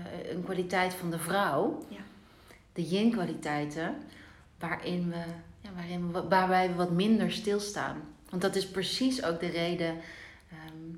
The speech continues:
Speaker 1: die ik zie bij ambitieuze mama's vooral, ambitieuze vrouwen, dat ze eigenlijk zoveel in die yang, zoveel vooruit,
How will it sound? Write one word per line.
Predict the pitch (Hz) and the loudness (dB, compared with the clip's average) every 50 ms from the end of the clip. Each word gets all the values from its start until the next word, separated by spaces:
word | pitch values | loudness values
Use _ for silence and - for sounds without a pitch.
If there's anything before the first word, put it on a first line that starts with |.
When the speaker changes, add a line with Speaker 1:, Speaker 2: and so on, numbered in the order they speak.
| - - - - - | -14 -18 -20 -20 -10
Speaker 1:
die | - 185 180 180 | -4 0 0 0
ik | 180 - | 0 0
zie | - - 220 208 196 | -2 0 0 0 2
bij | 175 180 175 | 2 0 0
ambitieuze | - 180 175 175 175 175 - 180 175 180 175 175 175 | 0 0 0 0 -2 -2 -2 0 0 0 0 0 0
mama's | 175 180 185 185 180 175 175 180 - | 2 2 2 2 2 2 0 -2 -4
vooral, | - 170 156 156 156 156 156 160 165 160 - - - - - - - | -8 -6 -4 0 0 2 2 0 -2 -4 -8 -14 -16 -20 -20 -16 -10
ambitieuze | 151 147 147 151 151 151 147 - | -8 -6 -4 -4 -4 -6 -8 -8
vrouwen, | - - 165 165 170 175 165 156 156 160 170 - - - - - - - - - - _ - - - - - | -6 -2 2 2 4 4 4 2 2 0 -2 -4 -10 -14 -18 -20 -20 -20 -20 -20 -20 _ -20 -20 -20 -14 -10
dat | - 170 170 - | -6 -6 -4 -4
ze | - - 180 175 175 - - - - - - - - - - _ _ _ _ - | -2 -2 -2 -4 -4 -6 -14 -16 -18 -18 -20 -20 -20 -20 -20 _ _ _ _ -8
eigenlijk | - 190 180 180 - 190 185 | -6 -4 -4 -4 -6 -6 -4
zoveel | - - 202 196 180 190 208 - | 0 2 2 2 4 2 2 2
in | 165 - 190 185 | 2 2 2 2
die | 185 180 180 175 | 2 2 4 6
yang, | 190 196 196 196 190 190 180 | 8 8 8 6 4 2 0
zoveel | 190 185 180 180 185 175 | 0 -2 0 0 -2 -2
vooruit, | 180 - 180 175 175 180 185 180 180 220 302 359 - - - - | 2 4 4 6 10 10 10 10 10 8 6 4 0 -2 -6 -8